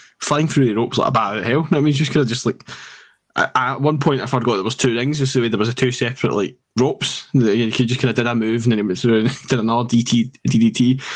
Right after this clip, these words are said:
through the other set of ropes. I'm like, "He just went through a set of ropes. How is he going through more?" I was like, "He's just going so quickly." <laughs> I was just like, "What's, what's happening here?" And then they love their shoes, man.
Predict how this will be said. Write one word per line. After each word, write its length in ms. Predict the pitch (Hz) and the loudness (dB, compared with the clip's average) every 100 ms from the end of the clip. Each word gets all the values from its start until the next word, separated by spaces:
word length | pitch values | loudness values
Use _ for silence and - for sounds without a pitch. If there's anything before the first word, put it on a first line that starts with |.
| - - | -12 -2
through 120 | 123 | 0
the 120 | 113 | 2
other 120 | 127 | 0
set 180 | 135 151 | 0 -2
of 80 | 131 | 0
ropes. 140 | 139 | 2
I'm 60 | 135 | 2
like, 140 | 123 - - _ | 2 -2 -14 _
"He 100 | 185 | 2
just 140 | 175 | 4
went 140 | 180 131 | 2 2
through 140 | 131 | 2
a 40 | 147 | 2
set 140 | 165 | 0
of 40 | 160 | 0
ropes. 140 | 147 | 0
How 80 | 156 | 0
is 80 | 165 | 2
he 60 | 151 | 2
going 140 | 151 | 2
through 160 | 139 131 | 2 2
more?" 180 | 147 | 2
I 40 | 165 | 0
was 100 | 156 | 0
like, 100 | 120 | 0
"He's 100 | 131 | 2
just 160 | 139 | 0
going 180 | - 151 | 2 2
so 120 | 135 | 2
quickly." 300 | 135 143 143 185 - | 2 0 0 -2 -2
<laughs> 60 | |
I 20 | 160 | -2
was 60 | |
just 160 | 170 165 | -2 -4
like, 220 | 151 151 | -4 -2
"What's, 180 | 165 - - | -4 -4 -2
what's 140 | 180 | 0
happening 300 | 180 - 196 | 0 0 4
here?" 120 | 262 196 - - - - - - - - | 4 2 -8 -14 -8 -6 -6 -12 -6 0
And 100 | 131 | 0
then 80 | 131 | 0
they 60 | 127 | 0
love 200 | 147 139 | 0 0
their 100 | 120 | -2
shoes, 260 | - 107 107 | -2 0 2
man. 260 | 120 104 | 0 -2